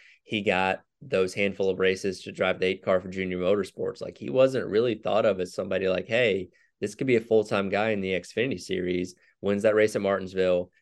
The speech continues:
ends up filling in for, um, you know, Mike Lynette at the end of the season, wins some races then too, and really established himself like, "Hey, we need to get this guy a full-time ride."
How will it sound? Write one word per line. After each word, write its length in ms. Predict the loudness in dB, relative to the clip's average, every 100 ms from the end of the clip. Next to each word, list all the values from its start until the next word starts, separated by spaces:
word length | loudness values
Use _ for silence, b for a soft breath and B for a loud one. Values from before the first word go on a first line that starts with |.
| -12
ends 140 | -6 -4
up 140 | -2
filling 340 | 2 2 2 -2
in 220 | -4 -4
for, 340 | -4 0 0
um, 320 | 0 -4 -8 -10
you 80 | -6
know, 80 | -4
Mike 300 | -2 -2 -2
Lynette 300 | -2 0 0
at 60 | -2
the 120 | -4
end 100 | -4
of 60 | -6
the 40 |
season, 400 | -4 -4 -2 -4
wins 200 | -4 -4
some 140 | -4
races 320 | -2 -2 -6 -4
then 240 | -4 -2
too, 360 | 0 2 2 2
and 220 | -2 -6 b b
really 200 | 2 2
established 520 | 2 0 2 0 -2
himself 400 | -6 -2 0 2
like, 180 | 0 -2
"Hey, 260 | 2 2 2
we 160 | 0
need 120 | -4
to 60 | -2
get 140 | -4
this 100 | -4
guy 160 | -2 0
a 60 | 2
full-time 440 | 0 0 -4 -2
ride." 380 | 0 0 -2